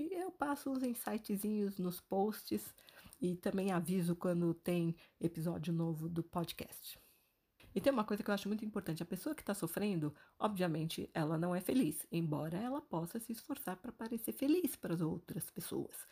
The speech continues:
né? E olha, o mundo precisa de gente feliz.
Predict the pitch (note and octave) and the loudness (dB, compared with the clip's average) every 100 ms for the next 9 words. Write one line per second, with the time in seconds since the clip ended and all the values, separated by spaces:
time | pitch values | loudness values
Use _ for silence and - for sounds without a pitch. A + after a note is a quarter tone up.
0 | - - _ F3+ G3 - - - _ B3+ | -20 -20 _ -2 -2 -6 -20 -20 _ 2
1 | A3 G#3 A#3 A#3 B3 A#3+ B3 A3 A3 A3 | 4 6 4 4 4 0 0 -4 -2 -2
2 | G#3 A3 G#3+ - A#3 F#3 - - | 0 0 -2 -2 0 0 -4 -10